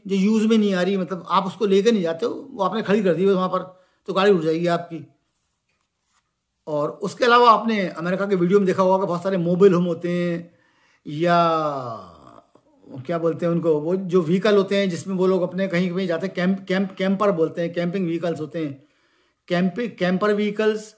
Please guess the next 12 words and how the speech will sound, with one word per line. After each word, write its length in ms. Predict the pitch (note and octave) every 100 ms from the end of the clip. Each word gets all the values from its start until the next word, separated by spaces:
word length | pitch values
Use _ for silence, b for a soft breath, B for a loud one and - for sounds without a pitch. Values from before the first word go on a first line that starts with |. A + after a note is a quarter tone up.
| -
मोबाइल 320 | D#3+ F#3 G#3
होम्स, 320 | F#3+ G#3+ - - _ _ _ _ _
वो 240 | D#3 F3+ G3
आप 320 | G3+ E3+ F#3+
सड़क 280 | - E3+ E3+
पे 80 | G3+
तो 80 | G#3
खड़ा 200 | F#3 F3+
कर 200 | F#3 E3+
ही 100 | G3
नहीं 100 | G#3+
सकते। 280 | E3+ C#3